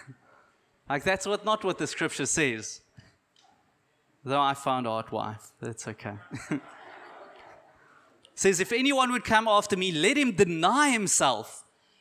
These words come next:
and take up his cross daily and follow me." Ouch. What does Mac always say? Ouch and amen.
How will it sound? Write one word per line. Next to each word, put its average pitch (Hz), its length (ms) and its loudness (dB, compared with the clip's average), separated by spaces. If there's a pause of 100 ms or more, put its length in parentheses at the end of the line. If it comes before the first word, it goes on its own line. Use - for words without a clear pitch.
(120)
and 165 180 -2
take 262 280 2
up 254 140 2
his 196 140 2
cross - 420 -2
daily 156 600 0 (460)
and 160 200 -4
follow 202 680 2 (160)
me." 143 640 -2 (1120)
Ouch. 233 540 0 (220)
What 165 160 -4
does 185 120 -6
Mac 190 200 -2
always 196 240 -2
say? 208 240 0
Ouch 185 300 2
and 190 100 -2
amen. 160 500 0